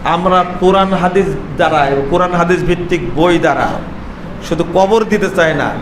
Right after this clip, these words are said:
সারা পৃথিবীর সমস্ত মতবাদকে কবর দিতে চাই। কথা বলতে এত বই আছে আমাদের কাছে, আলহামদুলিল্লাহ। এ আবরারের কথা আপনি শুনেন, আপনার কান নষ্ট হয়ে গেছে, নিঃসন্দেহে নষ্ট হয়েছে।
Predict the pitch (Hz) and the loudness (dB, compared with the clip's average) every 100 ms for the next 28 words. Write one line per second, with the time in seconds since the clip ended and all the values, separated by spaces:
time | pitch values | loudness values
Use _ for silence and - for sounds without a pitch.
0 | - - 151 185 190 190 208 208 190 185 | -8 -2 2 2 2 0 0 2 2 0
1 | 185 170 190 185 180 170 151 170 190 180 | 0 0 0 0 0 0 2 0 2 0
2 | 175 180 165 151 143 143 123 110 - - | 0 0 0 2 2 -2 -4 -6 -8 -12
3 | - - - - - 208 - - - 262 | -14 -14 -14 -12 -10 -8 -8 -8 -6 -4
4 | - - - - - 175 165 151 196 196 | -4 -4 -4 0 2 2 2 2 2 0
5 | 214 185 185 160 160 147 147 127 123 127 | 2 4 2 2 2 2 0 -2 -2 -2
6 | 123 131 117 101 101 95 - - - - | -2 -4 -4 -4 -6 -8 -10 -12 -12 -12
7 | - - - - - - 143 208 262 - | -14 -14 -14 -12 -12 -8 0 2 0 -2
8 | - 202 226 247 247 220 226 226 240 - | -2 0 2 0 0 0 2 0 0 2
9 | 226 240 151 110 - - - 147 165 180 | 2 2 -2 -6 -8 -12 -6 -4 -2 0
10 | 180 190 185 - - 147 123 107 - - | 0 0 0 0 0 0 0 -4 -8 -10
11 | - - - 151 156 - 131 120 113 104 | -10 -10 -6 -4 -4 -4 -6 -6 -6 -8
12 | - 92 85 - | -10 -12 -12 -12